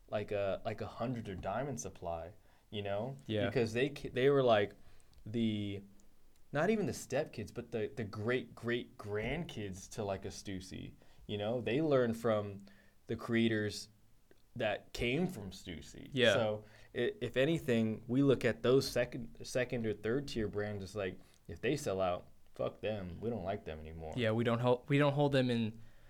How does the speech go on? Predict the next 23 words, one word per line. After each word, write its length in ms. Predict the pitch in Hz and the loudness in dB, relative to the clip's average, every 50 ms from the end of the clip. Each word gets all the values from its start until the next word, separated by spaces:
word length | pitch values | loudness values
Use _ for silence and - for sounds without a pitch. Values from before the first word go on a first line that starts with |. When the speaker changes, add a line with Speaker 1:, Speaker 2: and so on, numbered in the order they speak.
| - - | -14 -8
Speaker 2:
the 100 | - 135 | -4 -2
same 380 | 123 - - 131 123 123 123 117 | 0 0 2 4 4 4 4 4
high 140 | 117 123 120 | 4 4 4
regard 380 | 117 117 113 117 117 113 113 | 4 4 4 4 4 4 4
that 100 | 110 110 107 | 2 0 0
we 60 | 107 | 0
do 140 | - 113 107 | -2 -2 -2
with 100 | 101 104 | -2 -4
Stussy 460 | - - - 113 110 - - 104 98 | -6 -4 -4 -4 -4 -4 -6 -8 -8
Speaker 1:
Yeah. 40 | - - | -8 -6
Speaker 2:
because 540 | - 117 120 120 120 110 107 104 - - - - - - - - - - - - - - - | -6 -2 0 2 2 2 0 -2 -6 -10 -14 -18 -20 -20 -20 -20 -20 -20 -20 -20 -20 -18 -10
essentially 500 | 117 - - 131 123 120 - 120 117 120 | -6 -2 -2 0 0 0 0 0 0 0
they're 160 | 110 110 110 | 0 0 0
not, 420 | 110 110 107 107 110 110 107 - - - - - - - - - - - _ _ - - - | 0 0 0 0 0 0 -2 -4 -6 -12 -20 -20 -20 -20 -20 -20 -20 -20 _ _ -20 -12 -8
you 80 | - 135 | -4 -2
know, 140 | 123 113 | -2 -2
the 100 | 113 113 | -2 -2
pioneers 720 | 110 - - 123 113 113 113 113 120 117 110 107 107 107 107 | -4 -4 0 0 2 2 2 2 0 0 0 0 -2 -4 -6
of 60 | 107 | -10
streetwear, 580 | - - - - 113 104 104 107 104 104 107 110 - - - - - | -12 -10 -6 -4 -4 -4 -2 -2 -2 -2 -4 -6 -8 -14 -16 -10 -8
Speaker 1:
Mm-hmm. 260 | 117 98 90 98 101 107 110 - - | -6 -6 -4 -6 -6 -8 -10 -10 -8
Speaker 2:
you 80 | - 117 | -4 -2
know? 220 | 107 104 101 104 | 0 0 -2 -2